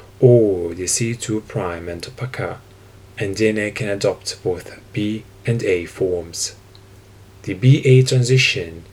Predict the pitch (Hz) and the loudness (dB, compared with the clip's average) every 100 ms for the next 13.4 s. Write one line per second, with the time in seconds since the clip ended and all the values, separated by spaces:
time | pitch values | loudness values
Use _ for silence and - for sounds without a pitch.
0 | - - - - - 117 120 127 - - | -20 -20 -12 -12 -2 4 4 4 0 -2
1 | 120 113 101 95 95 95 - 113 117 120 | -2 0 -2 -4 -6 -8 -6 -6 -4 -6
2 | 107 104 101 98 104 98 95 104 98 104 | -6 -4 -4 -4 -2 -2 -4 -8 -8 -6
3 | 110 110 - 92 90 92 - 107 101 110 | -4 -4 -6 -8 -10 -10 -6 -4 -2 0
4 | 107 110 - - - - - - 117 120 | -2 -4 -16 -20 -20 -8 -6 -4 0 2
5 | 120 127 - 113 107 113 107 110 - 107 | 4 4 4 2 2 -2 -4 -8 -10 -6
6 | - - - - - - - - - - | -6 -4 -2 -2 -6 -16 -20 -20 -20 -20
7 | - - - - - 110 107 113 104 92 | -20 -20 -14 -12 4 4 6 2 0 0
8 | 117 113 - 90 87 92 87 90 - 107 | -2 -2 -4 -4 -4 -8 -10 -8 -4 -2
9 | 101 98 98 - - - - 107 101 113 | 0 -2 -4 -14 -20 -20 -4 -2 -2 0
10 | 127 127 - 117 107 107 - 113 104 113 | 0 0 0 -2 -2 -4 -8 -8 -6 -4
11 | - 90 80 90 85 87 - - - - | -4 -6 -8 -6 -6 -8 -14 -20 -20 -20
12 | - - 107 95 - 113 - 117 110 101 | -10 -6 -4 -4 -2 -2 -2 -4 -2 -2
13 | 90 85 82 | -2 -6 -8